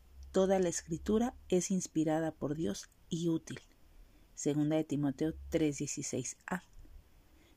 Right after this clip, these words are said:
Como vimos ayer, la Biblia habla de lo que el Padre desea que hagamos y nos ayuda a lograrlo. Es un libro de instrucciones para vivir.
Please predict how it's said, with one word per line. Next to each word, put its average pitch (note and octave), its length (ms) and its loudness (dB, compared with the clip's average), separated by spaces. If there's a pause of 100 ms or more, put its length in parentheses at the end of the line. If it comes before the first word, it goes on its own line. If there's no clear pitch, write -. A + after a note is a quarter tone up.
Como A#3 240 6
vimos D4 340 4
ayer, F3+ 340 2 (200)
la D#3 160 6
Biblia E3+ 400 2
habla F3 220 2
de E3+ 100 2
lo D3+ 200 0
que C#3 140 0
el C#3 120 -2
Padre F3+ 380 0
desea D#3 340 -2
que F3 140 -2
hagamos E3 460 0
y F3+ 100 -4
nos E3+ 200 -4
ayuda E3+ 340 2
a D#3+ 40 2
lograrlo. D3+ 520 0 (720)
Es - 180 -2
un F#3 120 4
libro F3 260 6
de G3 80 2
instrucciones D#3 560 0
para C#3+ 220 -4
vivir. D3 340 -4